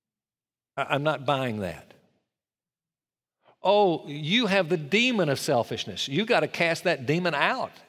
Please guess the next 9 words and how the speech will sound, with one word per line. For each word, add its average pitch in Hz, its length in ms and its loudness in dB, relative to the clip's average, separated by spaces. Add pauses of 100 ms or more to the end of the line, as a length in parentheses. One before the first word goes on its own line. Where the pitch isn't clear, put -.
(120)
if 127 180 -6
you 180 80 0
wanna 160 220 0
be 156 80 2
selfless." 170 960 -2 (1600)
You 113 120 -2
just 156 220 -2
be 170 140 2
polite 170 520 0